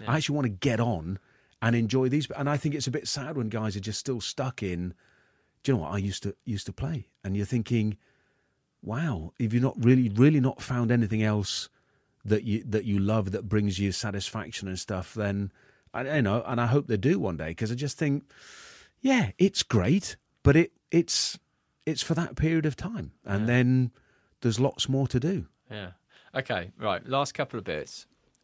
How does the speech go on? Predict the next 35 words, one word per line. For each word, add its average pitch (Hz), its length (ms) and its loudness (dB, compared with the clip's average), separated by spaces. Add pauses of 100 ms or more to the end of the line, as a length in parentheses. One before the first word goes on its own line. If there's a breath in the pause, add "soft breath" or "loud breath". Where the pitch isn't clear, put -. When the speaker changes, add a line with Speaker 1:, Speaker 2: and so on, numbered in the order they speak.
Speaker 1:
Um, 110 380 0 (360 soft breath)
I 120 60 -4
wanna 156 220 0
talk 143 240 -4
to 123 100 -6
you - 20 -2
about 107 260 -4
your 98 220 -4
chance - 640 -4 (120)
and, 101 460 -6 (360)
uh, 80 340 -8
very 110 280 0
important, 101 680 -6 (220)
it 65 100 -12
sounds 90 260 -8
like, 78 240 -8
meeting 110 360 -6
with 95 180 -8
John 110 280 -2
Cleese 92 380 -6
and 87 120 -8
John 92 180 -6
Cleese's 90 420 -10
wife. 90 440 -10 (2500 loud breath)
Speaker 2:
Yeah, 143 320 -2
I'm 123 140 -6
trying 175 200 -6
to 160 60 -4
think. 107 380 -4
I, 120 160 -2 (100)
I 127 120 0
got 120 220 -4
a 123 40 -4
card. 120 580 -6 (920)
Um, 92 640 -2